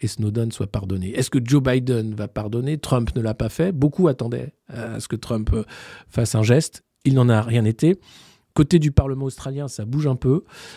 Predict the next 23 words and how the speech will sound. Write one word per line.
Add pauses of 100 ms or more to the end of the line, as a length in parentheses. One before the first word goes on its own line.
(220)
euh,
pour
demander
le
retour
en
Australie
de
Julian
Assange.
Mais
globalement, (460)
Julian
Assange,
il
est (180)
oublié
de
tous. (160)
Euh,
on
le
soutient